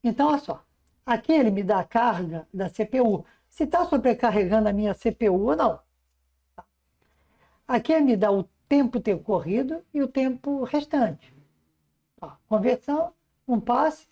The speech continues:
aceleração de vídeo, que ele tá usando a placa Intel minha de vídeo pra poder fazer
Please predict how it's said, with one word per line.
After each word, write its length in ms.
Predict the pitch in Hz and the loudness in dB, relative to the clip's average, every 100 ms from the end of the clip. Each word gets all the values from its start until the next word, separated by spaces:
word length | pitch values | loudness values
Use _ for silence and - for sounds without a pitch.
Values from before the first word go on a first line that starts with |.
| _ _ - | _ _ -6
aceleração 840 | 220 240 208 226 214 196 - 196 | -2 0 2 2 2 0 -4 -4
de 120 | 196 | -2
vídeo, 420 | 185 190 262 262 | -2 -2 -2 -4
que 120 | - | -4
ele 100 | 196 | -4
tá 100 | 180 | -2
usando 340 | 190 175 185 190 | -4 -4 -6 -6
a 60 | |
placa 480 | 175 196 190 185 180 _ _ _ _ _ _ _ _ _ - | -6 -6 -10 -10 -16 _ _ _ _ _ _ _ _ _ -4
Intel 400 | 196 - 190 220 | -4 -2 0 0
minha 300 | 180 190 185 | 0 -2 -4
de 400 | 180 - 175 175 | -4 -8 -8 -6
vídeo 280 | 185 202 | -6 -8
pra 120 | - 214 | -8 -10
poder 320 | 214 185 196 | -8 -6 -6
fazer 360 | 175 - - | -8 -12 -12